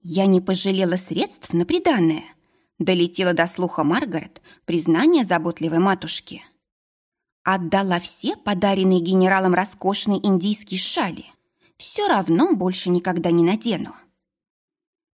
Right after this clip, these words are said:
"Ах, как повезло девочке!" прозвучал другой голос, и Маргарет узнала миссис Гибсон, леди, особенно заинтересованную в разговоре, так как одна из ее дочерей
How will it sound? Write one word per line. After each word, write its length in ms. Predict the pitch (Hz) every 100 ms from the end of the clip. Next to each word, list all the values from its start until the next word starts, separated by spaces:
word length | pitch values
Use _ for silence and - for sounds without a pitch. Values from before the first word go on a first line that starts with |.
| -
"Ах, 500 | 214 202 175 196 - -
как 340 | 415 440 -
повезло 500 | 190 175 180 180 285
девочке!" 800 | 330 415 302 156 - - - - _ _ _ _ _
прозвучал 560 | - 175 160 185 - 175
другой 360 | 170 151 247
голос, 540 | 220 214 175 - - - _ - _
и 80 | 180
Маргарет 480 | 196 190 185 190 190
узнала 520 | 175 160 160 180 339
миссис 380 | 311 170 - 240
Гибсон, 480 | 247 226 - - - _ _ _ _ -
леди, 500 | 151 240 311 - - _ _
особенно 600 | - 185 - 190 185 185
заинтересованную 880 | 175 175 170 156 156 - 170 180 175
в 40 | 175
разговоре, 680 | 180 233 285 170 160 - _ _ _ _
так 200 | - 185
как 180 | 180 180
одна 320 | 165 160 196
из 200 | 339 226 175
ее 220 | 180 175
дочерей 560 | 156 - 214 202 -